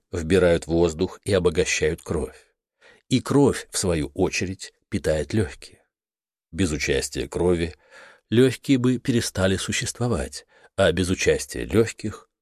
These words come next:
кровь бы не очищалась. Лёгкие и кровь взаимно существуют. Это же справедливо для почек и крови, для почек и желудка – для лёгких и сердца,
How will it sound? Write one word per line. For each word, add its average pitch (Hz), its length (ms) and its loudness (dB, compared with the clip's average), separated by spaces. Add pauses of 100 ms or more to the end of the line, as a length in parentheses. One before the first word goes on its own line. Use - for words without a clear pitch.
(160)
кровь 85 320 0
бы 82 340 -2
не 98 160 -2
очищалась. - 920 -8 (760)
Лёгкие 87 520 0
и - 180 -10
кровь - 460 4 (340)
взаимно 78 680 0
существуют. - 680 -8 (1000)
Это 123 300 4
же 135 160 2
справедливо 90 760 4
для 90 200 0
почек - 460 -2
и - 20 -10
крови, 90 480 -2 (460)
для 101 240 0
почек 123 480 -2
и 110 100 2
желудка – 76 640 -4 (520)
для 113 240 4
лёгких 113 520 0
и 104 160 0
сердца, - 680 -4